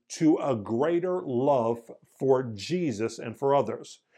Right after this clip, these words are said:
When Jesus was, uh, explaining this parable to Simon, and he was basically making a comparison between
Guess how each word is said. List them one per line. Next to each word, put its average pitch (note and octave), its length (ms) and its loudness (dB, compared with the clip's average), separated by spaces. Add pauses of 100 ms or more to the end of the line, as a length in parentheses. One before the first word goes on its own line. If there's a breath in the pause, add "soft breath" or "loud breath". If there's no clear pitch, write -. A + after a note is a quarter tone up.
(160 loud breath)
When C3+ 200 4
Jesus F#3 440 0
was, D3+ 240 0
uh, C3+ 260 0
explaining C3+ 500 -4
this B2 140 -4
parable C3 420 -4
to A#2+ 140 -8
Simon, A2+ 520 -4 (240 loud breath)
and B2 120 0
he C3+ 80 2
was B2+ 140 2
basically C3 540 0
making C#3 520 -2
a B2 60 -2
comparison C3 760 -2 (260 soft breath)
between B2+ 500 -4